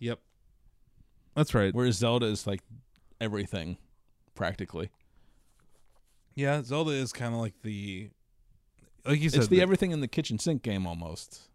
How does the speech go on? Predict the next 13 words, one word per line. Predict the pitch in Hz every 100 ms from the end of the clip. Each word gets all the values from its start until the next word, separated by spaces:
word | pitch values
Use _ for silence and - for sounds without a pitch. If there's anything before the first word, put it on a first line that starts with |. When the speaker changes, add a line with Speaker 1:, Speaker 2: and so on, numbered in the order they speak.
| -
Speaker 1:
Yeah, | 127 113 98 - _ _ _ _ -
which | 135 - - -
they | 117 104 117 139 131
needed. | 120 117 101 104 _ _ _ -
Speaker 2:
Yeah, | 170 - -
they | 131
did. | 127 104 85 _ _ _ _
Speaker 1:
So | - 135
it's, | -
it's, | 139 - - - - _ _ _ _ _ -
I | 127
don't | 107
know. | 90